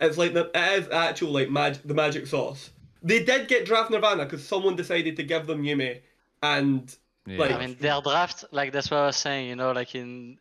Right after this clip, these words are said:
Speaker 3: Matt's game.
Speaker 1: Yeah.
Speaker 3: Like, I mean, I feel like Matt's gra-, Ma-, Matt's draft is a flop for sure. Like, I, I don't, I don't, I don't like their picks. And Misfits draft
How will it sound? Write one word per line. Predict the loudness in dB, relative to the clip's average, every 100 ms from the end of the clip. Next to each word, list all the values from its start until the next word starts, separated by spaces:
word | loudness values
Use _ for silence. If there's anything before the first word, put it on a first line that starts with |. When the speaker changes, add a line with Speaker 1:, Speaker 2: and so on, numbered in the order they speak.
| _
Speaker 3:
Matt's | -6 -2 -2 -6
game. | -6 -4 -4 -6 0
Speaker 1:
Yeah. | 2 4 2
Speaker 3:
Like, | -2 -14 _ -4
I | -2
mean, | -2 -4
I | -4
feel | -2 -2
like | -4 -6 -8
Matt's | -2 -2 0
gra-, | -2 0 -2 -2
Ma-, | -2 -2 0
Matt's | -2 -2
draft | -2 -2 -2 -4
is |
a | -4
flop | -4 -2 -2 -4
for | -12 -6 -6
sure. | -4 -6 -6 -8 -10
Like, | -12 -8
I, | -8 -6 -6
I |
don't, | -6 -8 -10
I | -10
don't, | -10 -12 -20 _ -8
I |
don't | -8 -4
like | -6 -6
their | -8
picks. | -8 -10 -8 -6 -6
And | -4 -4 -4 -10 -18 -20 -20 _ _
Misfits | -2 0 0 -2
draft | 0 2 0 -2 -10 -12 -14